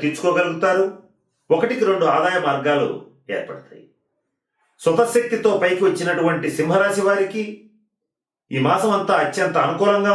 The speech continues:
ఉంది. ఎవరికి తల వంచకుండా, ఎవరిని యాచించకుండా, సొంత శక్తిని నమ్ముకుని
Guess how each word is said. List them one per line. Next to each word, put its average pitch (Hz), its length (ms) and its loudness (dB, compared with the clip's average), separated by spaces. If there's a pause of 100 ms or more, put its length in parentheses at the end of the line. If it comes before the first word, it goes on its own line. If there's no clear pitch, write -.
ఉంది. 196 180 -2 (1600)
ఎవరికి 226 300 2 (120)
తల 170 160 2
వంచకుండా, 202 500 2 (500)
ఎవరిని 214 340 2
యాచించకుండా, 196 720 0 (960)
సొంత 202 360 2
శక్తిని 202 400 0
నమ్ముకుని 185 440 2